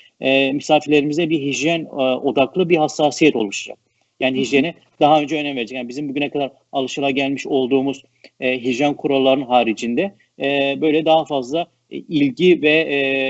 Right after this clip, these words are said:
Speaker 1: yoğun bir, e, hijyene yönelik tedbirler isteyecekler. Bir, bu, dolayısıyla bu, bu noktada da psikolojik anlamda misafirleri rahatlatacak önlemleri almamız gerekiyor. E, üçüncü noktamızda tabii ki biz kendi personelimiz için de bu son derece önemli.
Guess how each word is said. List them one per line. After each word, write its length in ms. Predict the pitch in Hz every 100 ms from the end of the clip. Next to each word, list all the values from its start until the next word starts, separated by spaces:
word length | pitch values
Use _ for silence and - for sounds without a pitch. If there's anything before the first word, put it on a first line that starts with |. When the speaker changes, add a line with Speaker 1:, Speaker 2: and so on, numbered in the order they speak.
| 139
Speaker 1:
yoğun 340 | 143 151 147
bir, 140 | 151
e, 680 | 156 143 131 131 131 131 131 135
hijyene 440 | 143 131 147 151 147
yönelik 520 | 139 131 165 - -
tedbirler 420 | 160 143 151 151
isteyecekler. 540 | 117 - 107 120 214 220 _ _ _ -
Bir, 280 | 196 156
bu, 200 | 160 165 156 143
dolayısıyla 580 | 175 185 165 196 160 156
bu, 320 | 185 175 170
bu 80 | 190
noktada 340 | 170 165 175
da 80 | 226 - _ -
psikolojik 640 | - 156 - 175 165 180
anlamda 400 | 156 151 165 220
misafirleri 680 | 180 - 175 151 170 175 170
rahatlatacak 440 | 165 156 156 170 160
önlemleri 420 | 156 147 147 143
almamız 360 | 120 117 107
gerekiyor. 360 | 104 117 - 220 220 _ _
E, 180 | - 175
üçüncü 320 | 180 196 196
noktamızda 400 | 220 208 208 196
tabii 240 | 208 196 202
ki 140 | 170
biz 140 | 170 165
kendi 220 | 185 190
personelimiz 480 | 180 180 185 180 151
için 180 | 190
de 80 | 165
bu 80 | 127
son 180 | 139 120
derece 280 | 110 104 123
önemli. 400 | 123 113 131